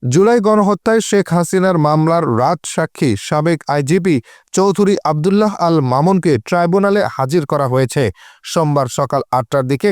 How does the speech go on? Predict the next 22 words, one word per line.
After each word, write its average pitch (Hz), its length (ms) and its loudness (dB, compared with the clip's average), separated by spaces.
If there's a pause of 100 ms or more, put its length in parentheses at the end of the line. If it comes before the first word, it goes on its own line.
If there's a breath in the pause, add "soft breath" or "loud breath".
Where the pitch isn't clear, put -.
(140)
কড়া 190 280 2
নিরাপত্তায় 143 720 0 (300 loud breath)
প্রিজন 190 400 2
ভ্যানে 196 240 0
করে 185 240 2 (240)
মামুনকে 135 400 0 (160)
কারাগার 135 400 0
থেকে 143 280 -2
ট্রাইব্যুনালে 139 600 0
হাজির 131 340 -2
করা 131 220 0
হয়। 123 200 0 (440 soft breath)
বিচারপতি 202 540 2
মোহাম্মদ 190 460 2
গোলাম 170 280 2
মর্তুজা 170 420 0
মজুমদারের 151 580 0
নেতৃত্বে 147 380 -2 (140)
ট্রাইব্যুনাল 147 440 0 (240)
এক 175 160 -2
এর 147 180 2 (380 loud breath)
তিন 220 180 2